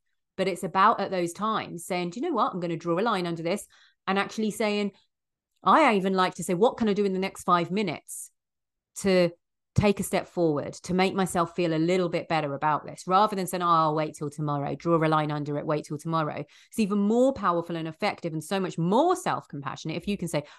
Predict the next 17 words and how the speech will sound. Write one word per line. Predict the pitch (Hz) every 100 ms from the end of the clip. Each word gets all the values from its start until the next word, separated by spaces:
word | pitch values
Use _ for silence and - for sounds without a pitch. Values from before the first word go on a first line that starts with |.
| -
"Right, | 143 151
what |
can | - 170
I |
do | 160
just | 147 -
even | 160 156
in | 143
the |
next | 147 - -
five | 147 147
minutes | 156 147 - -
to | 156
make | 147 143
myself | 151 - 147 139
feel | 147 143
better?" | 143 143 139